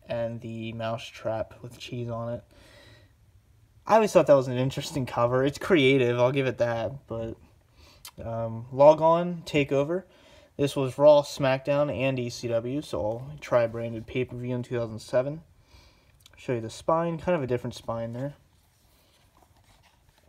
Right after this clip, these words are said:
All right, so we had Rey Mysterio versus Finlay in a stretcher match. M V P versus Kane for the U S title.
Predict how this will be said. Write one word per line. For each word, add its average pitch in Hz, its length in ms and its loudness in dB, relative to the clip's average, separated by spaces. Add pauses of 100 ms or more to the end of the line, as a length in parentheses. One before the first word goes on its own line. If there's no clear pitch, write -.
(400)
All 143 180 2
right, 123 360 -2
so 131 420 0 (960)
we 170 140 4
had 165 240 6
Rey 147 100 2
Mysterio 143 420 2
versus 123 300 -4
Finlay 151 380 -2
in 131 80 -2
a 117 80 -6
stretcher 123 400 -2
match. 117 400 -8 (200)
M 139 200 -2
V 127 100 -2
P 139 220 -2
versus 120 360 -6
Kane 147 360 -2
for 135 100 -8
the 120 120 -4
U 113 120 -2
S 113 140 -4
title. 127 420 -2